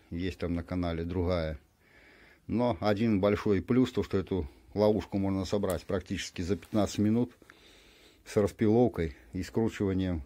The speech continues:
всего каркаса. Не надо никаких отдельно каркасиков из брусочков делать. Когда это я занимался, показывал уже.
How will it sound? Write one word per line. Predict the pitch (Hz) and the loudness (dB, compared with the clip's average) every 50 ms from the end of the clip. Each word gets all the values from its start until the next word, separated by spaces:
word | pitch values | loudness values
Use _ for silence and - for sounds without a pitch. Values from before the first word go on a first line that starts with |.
| - - | -10 -16
всего | - - 107 104 101 | -10 -2 0 2 2
каркаса. | 90 - 104 92 - - 92 82 - - 80 | 2 2 -2 -2 0 0 0 0 -2 -4 -6
Не | 78 80 92 104 | -6 -2 0 0
надо | 110 113 110 101 95 95 | 2 2 2 2 2 0
никаких | 98 98 - - 98 - - 98 87 - - - - - - - - - - - - _ | 0 0 0 -2 -2 -4 -4 -6 -8 -8 -12 -20 -20 -20 -20 -20 -20 -20 -20 -20 -14 _
отдельно | - 95 98 92 87 110 107 95 95 92 | -4 -4 -2 -2 0 2 2 2 2 0
каркасиков | 85 - 87 - - 95 87 - 98 85 - 90 85 | -2 -4 -4 -2 -2 -2 -2 -2 -4 -6 -4 -4 -2
из | 82 82 | -2 -2
брусочков | 87 107 104 - 160 160 143 - - 139 127 | -2 -2 -2 0 -2 -2 -2 0 0 -2 0
делать. | 120 131 127 123 120 104 - - - _ _ - - - - - - - - | 0 0 0 2 0 0 -2 -6 -18 _ _ -20 -20 -20 -20 -20 -20 -20 -10
Когда | - 101 101 98 98 107 107 | -6 -4 -2 0 2 2 4
это | 107 98 - 101 | 4 2 2 2
я | 98 98 90 | 0 0 0
занимался, | 90 95 95 95 95 92 90 87 82 - 87 82 - - - - - - - - - - - - - _ _ - - - - _ - - - - - - | 0 0 0 0 0 0 0 -2 -2 -2 -4 -6 -6 -8 -16 -20 -20 -20 -20 -20 -20 -20 -20 -20 -20 _ _ -20 -20 -20 -20 _ -20 -20 -20 -10 -4 -4
показывал | 90 87 - 92 92 82 90 87 87 85 | -2 0 0 0 0 0 -2 -2 -2 -2
уже. | 85 78 82 85 85 | -2 -2 -4 -4 -6